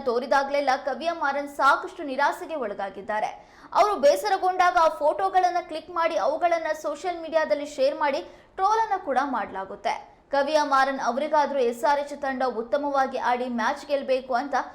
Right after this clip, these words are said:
ಸೋಷಿಯಲ್ ಮೀಡಿಯಾದಲ್ಲಿ ಆಗಾಗ ಕೂಗು ಕೇಳಿ ಬರುತ್ತೆ. ಇದೀಗ ಎಸ್ ಆರ್ ಎಚ್ ತಂಡ ಭಾರಿ ಪ್ರದರ್ಶನ ನೀಡಿರೋದ್ರಿಂದ ಅಂದು ರಜನಿಕಾಂತ್ ಆಡಿದ ಒಂದು ಮಾತನ್ನ ಅಭಿಮಾನಿಗಳು ನೆನಪು ಮಾಡ್ಕೊಳ್ತಾ ಇದ್ದಾರೆ.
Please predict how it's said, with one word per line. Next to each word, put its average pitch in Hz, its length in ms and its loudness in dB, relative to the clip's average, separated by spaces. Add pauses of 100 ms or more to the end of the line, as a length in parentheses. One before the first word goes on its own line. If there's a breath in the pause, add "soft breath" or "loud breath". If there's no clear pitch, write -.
(220 loud breath)
ಸೋಷಿಯಲ್ 403 420 -4
ಮೀಡಿಯಾದಲ್ಲಿ 320 460 2
ಆಗಾಗ 294 460 4
ಕೂಗು 294 420 -6
ಕೇಳಿ 214 300 -10
ಬರುತ್ತೆ. - 640 -6 (140)
ಇದೀಗ 247 200 -2
ಎಸ್ 320 320 6
ಆರ್ 349 100 6
ಎಚ್ 349 120 -4
ತಂಡ 330 300 2
ಭಾರಿ 302 300 4
ಪ್ರದರ್ಶನ 285 560 -2
ನೀಡಿರೋದ್ರಿಂದ 330 600 0 (380 loud breath)
ಅಂದು 403 260 2
ರಜನಿಕಾಂತ್ 381 640 2
ಆಡಿದ 330 320 4 (200)
ಒಂದು 277 240 -2
ಮಾತನ್ನ 330 540 0 (200)
ಅಭಿಮಾನಿಗಳು 302 640 -2
ನೆನಪು 254 300 -8
ಮಾಡ್ಕೊಳ್ತಾ 196 500 -8
ಇದ್ದಾರೆ. 208 600 -4